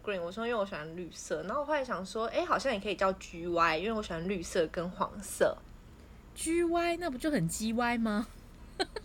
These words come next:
Speaker 1: 对啊，就是你，就是因为你不觉得超酷的吗？你不觉得超酷的？
Speaker 2: 没有欸，
Speaker 1: 因为我叫
Speaker 2: 我觉得很
Speaker 1: G Y。
Speaker 2: low 欸。
Speaker 1: 就，哎，为什么你叫G Y？没有，为什么，我就是G Y。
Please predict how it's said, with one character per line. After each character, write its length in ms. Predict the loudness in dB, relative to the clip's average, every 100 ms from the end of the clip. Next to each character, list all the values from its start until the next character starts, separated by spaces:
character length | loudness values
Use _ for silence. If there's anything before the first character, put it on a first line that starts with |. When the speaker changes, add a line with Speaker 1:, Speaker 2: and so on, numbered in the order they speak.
| 2
Speaker 1:
对 100 | 10
啊， 160 | 12 12
就 140 | 10
是 160 | 4 4
你， 100 | 8
就 120 | 10
是 60 | 12
因 60 | 12
为 340 | 12 12 10 4 2 -8 2
你 40 |
不 80 | 6
觉 100 | 8 8
得 60 |
超 240 | 12 12 12
酷 240 | 10 10
的 100 | 6
吗？ 440 | 10 10 10 6 -6 -18 -20 -16 -2
你 60 | 4
不 60 |
觉 80 | 4
得 60 | 8
超 200 | 10 10
酷 280 | 10 8 8
的？ 140 | 10
Speaker 2:
没 0 |
有 0 |
欸， 0 |
Speaker 1:
因 40 |
为 100 | 10 10
我 60 |
叫 100 | 10
Speaker 2:
我 20 | 6
觉 60 |
得 60 | 6
很 80 | 6
Speaker 1:
G 40 |
Y。 60 | 8
Speaker 2:
low 340 | 8 10 10 10
欸。 400 | 8 4 0 -4
Speaker 1:
就， 100 | -2
哎， 100 | 0 2
为 80 | 0
什 80 |
么 60 | 2
你 60 | 0
叫 80 | 0
G 240 | -2 0
Y？ 200 | 2 2 0
没 80 | 2
有， 100 | 2
为 120 | 2
什 140 | -2
么， 100 | -4
我 60 | -4
就 100 | -6
是 140 | -8
G 240 | -8 -6 -2
Y。 320 | 0 0